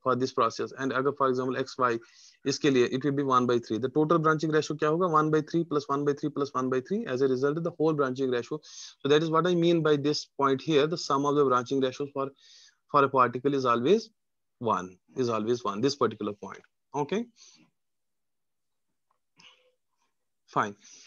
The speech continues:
So the branching ratio to, for a particular channel is always given by the decay width of that channel. Now, decay width, you know that how we d-,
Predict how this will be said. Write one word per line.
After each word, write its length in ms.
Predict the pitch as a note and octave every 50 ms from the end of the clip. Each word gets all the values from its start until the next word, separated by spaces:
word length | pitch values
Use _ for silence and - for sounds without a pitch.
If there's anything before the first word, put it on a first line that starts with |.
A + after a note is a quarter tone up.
| _ _
So 120 | - F3
the 100 | D#3+ E3
branching 360 | D3 D3 D3 D3+ D3+ F#3+ G3+
ratio 440 | G3 F#3+ F#3 F3+ - G3+ F3+ D3+ D3+ - _
to, 80 | E3+ D3+
for 160 | - D#3+ D#3+
a 40 | F3
particular 400 | - D3+ C#3 C#3 D3 E3+ E3+ E3+
channel 320 | E3 - D3+ C#3+ D3+ D#3 D#3
is 100 | D3+ C#3+
always 280 | C#3 C3+ C3 C3+ C#3+
given 200 | C3+ C#3 C#3 C#3
by 120 | C#3+ C#3+ C#3+
the 120 | C#3 C3 A#2+ A#2+ G2 G2+ G#2+ G#2+ A#2 A#2 - - E2+ G#2 A#2 A#2
decay 240 | A#2 A#2+ A2+ - D3
width 220 | C#3+ D#3 D#3 D#3+ D3+
of 240 | D3+ B2+ C3+ C3 C3
that 220 | C#3 C#3 D3+ D#3+ D#3
channel. 260 | - E3+ E3 G3 A#3+
Now, 180 | A#3+ F#3+ E3
decay 300 | D#3 C#3 D3+ D3 F3+ F3+
width, 220 | F3 F3 F3 F3+ F3
you 120 | F3 E3+
know 100 | E3+ E3
that 160 | D#3+ D#3+ D#3
how 160 | C#3 C#3+ D3 D3+
we 180 | D#3 D#3+ E3
d-, 140 | D3+ C#3 -